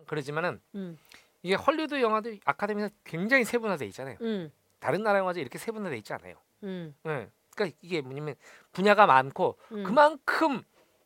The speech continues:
Speaker 1: 그 현대 그 과학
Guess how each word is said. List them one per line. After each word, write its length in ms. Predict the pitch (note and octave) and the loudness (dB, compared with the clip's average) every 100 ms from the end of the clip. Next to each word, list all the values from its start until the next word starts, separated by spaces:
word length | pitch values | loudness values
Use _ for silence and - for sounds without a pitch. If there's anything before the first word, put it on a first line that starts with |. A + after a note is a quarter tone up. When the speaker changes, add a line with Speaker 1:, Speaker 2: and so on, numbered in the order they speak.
| _ _ - _ _ _ _ _ | _ _ -20 _ _ _ _ _
Speaker 1:
그 300 | D3 D3+ D3+ _ _ _ - | -8 -6 -8 _ _ _ -20
현대 440 | - B3 C4 B3 | -8 -2 4 4
그 220 | G3+ G3 - | 4 -2 2
과학 400 | D3+ F#3 G#3 | 8 10 10